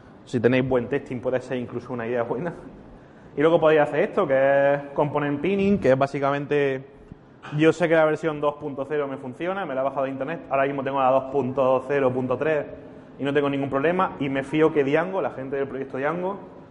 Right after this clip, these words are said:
no me va a romper compatibilidad hasta que no cambien la, la minor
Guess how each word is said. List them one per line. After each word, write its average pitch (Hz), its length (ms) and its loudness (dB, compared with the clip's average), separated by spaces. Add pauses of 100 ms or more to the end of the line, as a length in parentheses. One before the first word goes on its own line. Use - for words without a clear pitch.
(220)
no 151 120 2
me 151 60 6
va 156 80 8
a 151 40 4
romper 147 280 0
compatibilidad 135 560 0
hasta 170 140 -4
que 131 80 -8
no 135 100 -4
cambien 160 380 -2
la, 113 520 4 (1000)
la 123 180 2
minor 123 440 -4